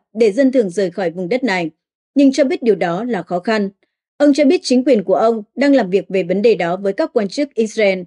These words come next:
và Ai Cập. Khi được hỏi liệu bây giờ có nên ngừng bắn hay không, ông Biden lên tiếng ủng hộ hành động tiếp theo chống lại Hamas.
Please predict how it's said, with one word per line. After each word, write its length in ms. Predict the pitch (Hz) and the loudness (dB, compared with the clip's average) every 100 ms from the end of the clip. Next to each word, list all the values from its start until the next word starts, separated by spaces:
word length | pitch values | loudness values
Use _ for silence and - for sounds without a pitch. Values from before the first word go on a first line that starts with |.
| - | -12
và 180 | 269 185 | -8 -8
Ai 200 | - 196 | -6 -6
Cập. 240 | 180 165 - _ _ _ _ _ _ _ _ _ _ _ _ | -4 -4 -6 _ _ _ _ _ _ _ _ _ _ _ _
Khi 140 | 320 | 0
được 160 | 277 240 | 2 2
hỏi 320 | 208 202 170 175 | 2 -2 -2 0
liệu 200 | 240 254 | 2 4
bây 140 | 302 | 2
giờ 160 | 247 220 | 2 0
có 140 | 220 | 2
nên 260 | 247 269 233 | 4 4 4
ngừng 180 | 202 | 2
bắn 180 | 185 196 | 0 0
hay 100 | 247 | 0
không, 300 | 247 240 220 208 _ - | 0 0 0 -6 _ 0
ông 160 | 277 | 2
Biden 320 | 269 240 208 | 4 2 0
lên 220 | 185 214 214 | 0 -2 0
tiếng 180 | 196 | -2
ủng 200 | 196 220 | 2 0
hộ 260 | 196 196 - | 2 0 0
hành 200 | 208 220 | -2 -2
động 180 | 196 190 | 0 -2
tiếp 140 | 294 294 | -2 0
theo 160 | 226 196 | 0 0
chống 220 | 214 196 | -2 0
lại 220 | 233 - | 0 -2
Hamas. 320 | 190 196 240 | -4 -4 -4